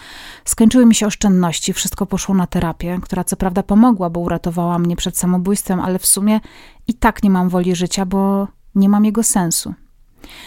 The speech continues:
Czuję, że do niczego się nie nadaję, cokolwiek robię, nie wychodzi. Nie wyobrażam sobie mojej przyszłości, nie mam perspektyw. Wiem, czego nie chcę robić. Tylko tyle albo aż tyle.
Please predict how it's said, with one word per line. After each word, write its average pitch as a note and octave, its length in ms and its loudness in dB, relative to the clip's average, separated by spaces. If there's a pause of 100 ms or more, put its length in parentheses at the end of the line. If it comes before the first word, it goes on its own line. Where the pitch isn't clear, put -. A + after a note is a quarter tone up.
(300)
Czuję, C4 260 6
że A#3+ 80 2
do A3 100 4
niczego A#3 360 6
się G#3+ 140 -2
nie G#3 100 4
nadaję, F#3 420 0
cokolwiek F#3+ 500 -2
robię, F#3+ 400 0 (160)
nie G3 140 6
wychodzi. F3+ 580 -2 (340)
Nie G#3 160 6
wyobrażam G3+ 480 2
sobie F#3+ 240 -2
mojej F#3+ 180 2
przyszłości, - 580 -6
nie G3 80 2
mam F#3 160 0
perspektyw. - 720 -4 (600)
Wiem, G#3 440 4
czego G#3 320 -2
nie G3 140 2
chcę - 260 -4
robić. - 540 -4 (300)
Tylko A3+ 340 0
tyle G3 420 -2 (420)
albo F#3 480 -2
aż - 440 -4 (100)
tyle. D#3+ 320 -8